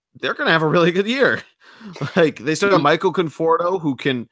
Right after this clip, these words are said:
Speaker 1: basically play either corner infield, and if you wanna move Jay Bruce or Yoenis to a different position, you wanna put him, you wanna put Cespedes in center, which they've done a couple times. You,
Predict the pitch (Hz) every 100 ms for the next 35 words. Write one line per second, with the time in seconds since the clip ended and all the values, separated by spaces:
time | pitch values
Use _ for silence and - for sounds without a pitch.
0 | _ _ - 160 - 185 175 131 151 147
1 | 151 165 - 135 127 120 117 117 131 127
2 | 147 117 131 127 123 117 127 113 127 123
3 | 127 135 147 117 113 117 117 131 139 -
4 | 123 110 110 113 110 - 127 135 160 165
5 | - _ _ _ 120 123 - 139 127 -
6 | 127 131 123 - 123 - 127 127 143 139
7 | - 104 - 123 131 160 143 123 104 120
8 | 123 - 123 127 - 131 147 170 160